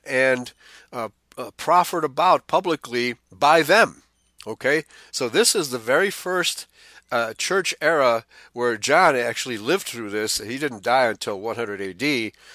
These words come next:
I think the other apostles were all killed or martyred by that time, by sixty-four A D.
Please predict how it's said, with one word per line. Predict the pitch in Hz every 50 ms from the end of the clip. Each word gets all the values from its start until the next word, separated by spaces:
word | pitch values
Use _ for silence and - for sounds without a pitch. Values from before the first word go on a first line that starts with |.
| - - - - -
I | 113 120
think | 127 135 127 120
the | - 117 113
other | 127 139 135 123
apostles | 120 - - - 117 117 117 - - 123 110 101 98
were | 101 104 90
all | 113 110 110 104 104 -
killed | - - - 143 131 120 104 92 85 85
or | 98 92
martyred | 98 120 135 147 117 95 85 82 - _ _ _ _ _ _ _ _ _ _ _ _ _
by | 92 107 104 104 98
that | 104 104 98 - -
time, | - 113 98 87 80 78 78
by | 107 107 107 104
sixty-four | - - - 127 - - - 104 - - 104 98 95
A | 92 95
D. | 95 110 95 80 73